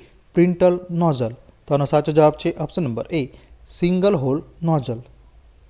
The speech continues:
ત્યારબાદ અગિયારમો પ્રશ્ન, સ્પેનરનું નામ શું છે? તો અહીંયા આકૃતિ આપી છે અને ઓપ્શન એ ઓપન સ્પેનર, બી ટ્યુબ્યુલર સ્પેનર, સી સોકેટ સ્પેનર અને ડી રિંગ સ્પેનર. તો આનો સાચો જવાબ છે ઓપ્શન નંબર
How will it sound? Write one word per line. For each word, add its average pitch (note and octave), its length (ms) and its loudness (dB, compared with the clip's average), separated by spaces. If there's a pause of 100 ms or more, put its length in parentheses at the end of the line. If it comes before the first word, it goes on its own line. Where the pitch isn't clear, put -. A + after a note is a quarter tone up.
(880)
ત્યારબાદ F3+ 260 4
અગિયારમો F3+ 380 2
પ્રશ્ન, F#3+ 420 -4
સ્પેનરનું G3+ 680 0
નામ F3+ 220 4
શું F3+ 220 -2
છે? A#2 220 -4 (760)
તો C3 80 -4
અહીંયા B2+ 160 -2
આકૃતિ D#3 340 0
આપી E3+ 180 2
છે F#3+ 200 -2
અને F3+ 120 -4
ઓપ્શન C3+ 420 -8
એ B2+ 160 -4 (100)
ઓપન D#3 380 0
સ્પેનર, B2+ 560 -4 (440)
બી G#3+ 200 0
ટ્યુબ્યુલર G3+ 500 -2
સ્પેનર, B2 560 -2 (340)
સી A3+ 280 -4 (160)
સોકેટ E3+ 340 0
સ્પેનર A#2+ 520 -2
અને A#2+ 320 -10
ડી D3+ 220 -4 (340)
રિંગ E3+ 360 0
સ્પેનર. D3 460 -2 (360)
તો D3 80 -4
આનો C#3 120 -2
સાચો D3 260 0
જવાબ D3+ 220 4
છે - 260 -6
ઓપ્શન D#3 280 -6
નંબર A#2 280 -6